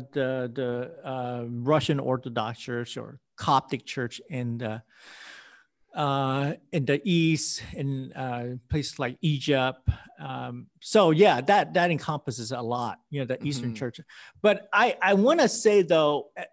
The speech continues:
Speaker 1: sort of as a caveat, you know, I, I don't, I don't think my book wants to sort of recover the Orthodox faith, uh, in any way. You know, I, I, I wanna go to the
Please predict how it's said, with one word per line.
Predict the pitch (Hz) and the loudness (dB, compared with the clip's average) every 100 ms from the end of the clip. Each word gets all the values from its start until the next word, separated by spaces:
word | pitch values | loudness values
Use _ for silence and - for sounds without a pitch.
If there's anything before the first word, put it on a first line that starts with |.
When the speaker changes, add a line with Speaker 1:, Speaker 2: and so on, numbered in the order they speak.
| 233 | -12
Speaker 1:
sort | - - - - 220 214 208 | -10 -12 -4 2 4 2 0
of | 165 170 165 147 - _ _ _ _ | 0 0 0 -2 -8 _ _ _ _
as | 160 160 | -4 -4
a | |
caveat, | - - 202 180 156 151 - - | -6 2 4 4 2 2 0 -4
you | 202 | -2
know, | 175 165 - - | 0 -2 -4 0
I, | 196 170 - | 0 0 0
I | 175 170 | 0 0
don't, | 127 131 226 277 285 - - - _ - - - - | -2 0 4 6 4 0 -8 -12 _ -20 -20 -20 -6
I | - | 0
don't | 254 277 277 | 4 4 4
think | 262 233 | 2 2
my | 190 170 | 2 2
book | 139 - 202 196 - - _ _ _ _ _ _ _ - - - _ _ _ _ - _ | 0 2 4 4 -4 -20 _ _ _ _ _ _ _ -20 -20 -20 _ _ _ _ -20 _
wants | 202 151 226 226 - - | -4 2 2 2 -4 -2
to | 180 | -2
sort | - 196 165 | 0 0 2
of | 139 120 | 2 2
recover | 151 156 - 175 165 147 160 156 156 147 | 0 -2 -2 0 0 2 2 4 4 2
the | 139 123 | 2 -2
Orthodox | 147 147 131 110 104 104 - | 0 0 0 -2 -2 -2 -8
faith, | - 135 123 123 - - - - | -8 -4 -4 -6 -12 -18 -20 -10
uh, | 127 120 | -8 -6
in | 135 135 | -4 -2
any | 123 | -2
way. | 120 104 - - | -2 -4 -6 -10
You | 165 | -4
know, | 170 165 - 170 | 0 0 0 0
I, | 202 - | 0 0
I, | 180 - - | -4 -4 2
I | 208 | 4
wanna | 190 233 285 269 | 6 6 8 6
go | 160 - 202 208 196 | 2 2 6 6 6
to | - 175 | 2 -4
the | 156 135 | 0 -2